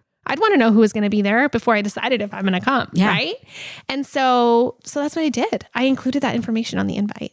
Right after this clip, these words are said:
Speaker 2: I, it, I kinda love that.
Speaker 1: So.
Speaker 2: It's honestly, like, that kinda invite is, uh, like, like the Facebook invites where you can see who's accepted and who's declined. I don't use Facebook for anything really other than that. And
Speaker 1: Yeah.
Speaker 2: I love it
Speaker 1: Yeah.
Speaker 2: because sometimes it's like, I'm not going.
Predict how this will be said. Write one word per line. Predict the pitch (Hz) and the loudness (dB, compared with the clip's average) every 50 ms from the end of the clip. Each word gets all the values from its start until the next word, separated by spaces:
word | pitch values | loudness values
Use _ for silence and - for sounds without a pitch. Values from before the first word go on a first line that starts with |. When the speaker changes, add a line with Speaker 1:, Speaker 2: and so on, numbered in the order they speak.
| _ - | _ -2
Speaker 2:
I, | - 202 196 196 185 180 - - _ - | 0 2 4 4 4 2 0 -2 _ -2
it, | - 175 160 _ _ - | 0 0 0 _ _ -12
I | - - 185 170 | -4 0 0 0
kinda | - - 180 160 156 151 | 0 0 0 0 2 2
love | 147 143 135 156 | 2 0 0 0
that. | 131 139 - - - - | 0 -2 -2 -2 -6 -12
Speaker 1:
So. | - - 190 - - 196 - - - - | -12 -10 -10 -10 -10 -12 -14 -10 -6 -6
Speaker 2:
It's | 208 - - - _ _ - | -6 -6 -8 -14 _ _ -12
honestly, | - 139 190 208 208 220 - - 247 | -6 0 2 4 4 4 2 0 -2
like, | 233 214 175 165 | -2 -2 0 0
that | 165 151 160 - | 0 -2 -2 0
kinda | - 208 196 | 0 0 2
invite | - 170 170 170 165 165 165 - | 4 2 2 2 2 0 0 2
is, | - 160 143 151 - - - - | 2 2 0 0 -4 -10 -10 -6
uh, | 175 160 - | -6 -2 0
like, | 170 165 160 | -2 0 2
like | 160 156 156 | 2 2 2
the | - 156 | 0 -2
Facebook | - - 143 156 - - 185 165 | 0 0 0 0 -2 -4 -8 -6
invites | - - 175 175 170 170 - - | -2 0 2 2 2 2 0 -2
where | - 165 | -4 -2
you | 151 147 | -2 2
can | - 160 151 | 2 2 2
see | - - 165 151 | 2 -2 -4 -2
who's | 143 160 147 143 | 0 0 0 0
accepted | - - - - - - - 143 143 | -2 -6 -8 -10 -8 -2 0 0 2
and | 147 139 | 4 4
who's | 160 151 | 4 4
declined. | - 151 - - 170 151 147 170 175 - - - - - - _ - - | 2 0 -8 -4 -2 0 0 0 -2 -6 -12 -20 -20 -20 -20 _ -8 -6
I | 220 220 | -2 0
don't | 226 233 | 2 4
use | 233 226 - - | 4 2 2 2
Facebook | 180 170 170 - 175 165 - | -2 -4 0 0 -2 0 2
for | - 170 - | 0 0 2
anything | 160 151 147 151 165 151 143 | 4 2 4 4 2 2 4
really | 143 147 147 139 - | 4 4 4 2 2
other | - 151 147 143 139 | 2 4 4 6 6
than | 147 139 139 | 4 4 4
that. | 135 127 139 156 175 - - | 4 4 4 2 0 0 2
And | 165 151 | 4 4
Speaker 1:
Yeah. | 156 156 | 6 6
Speaker 2:
I | 156 | 6
love | 160 151 151 147 143 147 | 4 4 4 4 4 4
it | 135 - - - | 2 0 0 2
Speaker 1:
Yeah. | - 185 | 2 4
Speaker 2:
because | 175 185 180 170 - _ - - - - - - - - | 6 6 4 4 0 _ -18 -20 -20 -20 -20 -20 -16 -14
sometimes | - - - 285 240 285 311 311 311 | -12 -10 -8 -4 0 0 2 2 2
it's | 294 285 - - | 0 -4 -4 -4
like, | 269 254 220 - - | -4 -4 -4 -4 -2
I'm | 196 214 233 233 | 0 2 2 2
not | 233 240 - 175 | 2 0 0 0
going. | 190 180 196 202 196 185 175 190 175 190 | 2 2 4 4 4 2 2 2 0 0